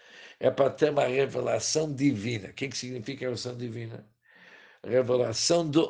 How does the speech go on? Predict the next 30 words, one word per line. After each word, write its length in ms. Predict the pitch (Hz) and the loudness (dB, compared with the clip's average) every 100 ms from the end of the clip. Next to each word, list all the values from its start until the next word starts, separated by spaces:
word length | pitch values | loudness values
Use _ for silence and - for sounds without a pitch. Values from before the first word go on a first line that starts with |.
| 180 | 4
or, 260 | 175 190 190 | 4 4 0
como 200 | 180 175 | -4 -2
que 60 | |
tá 160 | - - | 2 4
acima 440 | - - 262 214 | 4 2 4 2
dos 240 | 143 127 - | 2 0 0
kelim. 380 | - 107 92 - _ _ - - - | 2 2 2 -8 _ _ -20 -20 -6
Deus 340 | 117 165 185 - | 2 4 4 4
tá 160 | 147 | 2
querendo 360 | - 139 156 147 | 2 0 0 0
que 140 | 139 | -4
também 380 | - 127 120 156 | 0 2 4 4
o 100 | 135 | 4
nosso 360 | 135 147 - 143 | 4 2 2 2
mundo 560 | 156 190 160 156 139 - - - - | 2 2 4 4 4 -6 -20 -20 -6
recebe 640 | 117 123 - 165 160 147 | 0 2 4 4 4 2
não 160 | 147 165 | 4 4
apenas 580 | 135 - 156 139 123 127 | 4 4 2 2 -2 0
o 200 | - - | -2 4
or 220 | 160 139 | 4 4
hamitzumtzam, 920 | 135 131 120 - 113 - 107 92 - - _ _ _ _ | 2 0 -2 -4 -6 -6 -6 -6 -10 -20 _ _ _ _
a 100 | 123 | 2
luz 420 | 127 160 165 127 | 4 6 4 4
definida 680 | 113 160 160 147 147 156 139 | 4 2 2 -2 0 0 0
já 200 | 120 131 | 0 -2
pelos 320 | 131 123 113 | -2 -4 -6
kelim, 400 | - 107 92 98 | -4 -6 -4 -6
restringida 640 | 110 127 - 123 101 113 104 | -4 -6 -6 -10 -6 -6 -6
pelos 260 | 110 104 | -6 -8
kelim, 380 | - 113 107 - | -8 -8 -8 -10